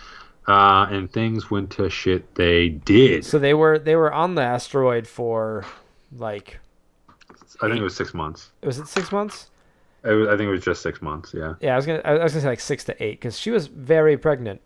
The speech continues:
Speaker 2: But, well, I guess she was probably a couple months pregnant by the time she found out, so six would make sense. Anyway, so things that happened leading up to this most current issue, as you mentioned, they've been stuck there.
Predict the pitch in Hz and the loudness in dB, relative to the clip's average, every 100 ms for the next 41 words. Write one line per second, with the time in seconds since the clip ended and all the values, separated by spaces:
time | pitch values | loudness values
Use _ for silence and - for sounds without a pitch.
0 | - 120 - 190 220 - 185 - 147 127 | -10 -2 2 2 0 -2 -4 0 0 -2
1 | 127 117 110 - 120 113 101 101 107 92 | -6 -6 -10 -10 -10 -10 -10 -12 -14 -16
2 | 101 98 95 92 92 - 113 - 131 - | -18 -18 -16 -16 -16 -16 -16 -12 -12 -14
3 | - - - - - _ _ _ _ _ | -18 -18 -20 -20 -20 _ _ _ _ _
4 | _ _ _ _ _ _ _ _ _ - | _ _ _ _ _ _ _ _ _ -4
5 | 170 127 - _ _ _ _ _ - - | -2 -4 -12 _ _ _ _ _ -20 -20
6 | - - _ _ _ _ - 160 143 196 | -20 -20 _ _ _ _ -10 -6 -4 -2
7 | 214 175 139 - 147 131 143 131 123 - | -4 -6 -10 -6 -6 -4 -6 -6 -10 -10
8 | 147 135 123 120 - 123 110 123 117 101 | -6 -4 -4 -6 -8 -10 -10 -8 -8 -8
9 | - - 135 117 113 - 123 - 123 113 | -16 -10 -8 -8 -10 -12 -12 -8 -8 -8
10 | 110 110 _ _ - 110 117 113 110 120 | -10 -14 _ _ -12 -10 -10 -12 -10 -10
11 | 113 110 - 110 98 - 139 - 139 135 | -10 -10 -10 -14 -12 -8 -8 -4 -2 0
12 | 135 131 | 0 -4